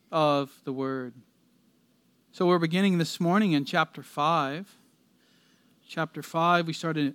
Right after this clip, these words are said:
a new chapter here, and I just want to read the, the first five verses to you.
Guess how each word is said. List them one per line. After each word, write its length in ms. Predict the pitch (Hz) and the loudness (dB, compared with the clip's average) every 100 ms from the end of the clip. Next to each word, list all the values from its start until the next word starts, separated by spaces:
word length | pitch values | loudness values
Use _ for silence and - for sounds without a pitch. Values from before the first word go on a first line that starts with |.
| - | -2
a 80 | 175 | 0
new 140 | 202 | 0
chapter 420 | - 190 170 196 | 2 2 2 -2
here, 260 | 160 175 220 | -2 0 0
and 220 | 175 151 _ _ _ _ | 0 -4 _ _ _ _
I 60 | 170 | -4
just 180 | 185 233 | -2 2
want 120 | 214 | 2
to 60 | 175 | 4
read 200 | 196 180 | 2 2
the, 160 | 170 - | 0 0
the 80 | 170 | -4
first 320 | 214 214 - | -2 -4 -2
five 500 | - 202 208 208 202 180 | 2 4 6 4 0 -4
verses 480 | 165 175 - 151 - | -2 -2 -4 -12 -8
to 140 | 147 | -6
you. 240 | 135 131 | -6 -6